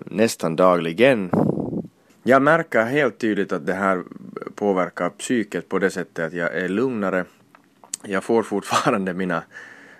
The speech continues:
mina, eh, minimala utbrott.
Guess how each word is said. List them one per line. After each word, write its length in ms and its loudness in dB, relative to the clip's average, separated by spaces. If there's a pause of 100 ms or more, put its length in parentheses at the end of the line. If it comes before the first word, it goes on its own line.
(160)
mina, 260 -2 (920)
eh, 480 -10
minimala 840 2
utbrott. 480 -2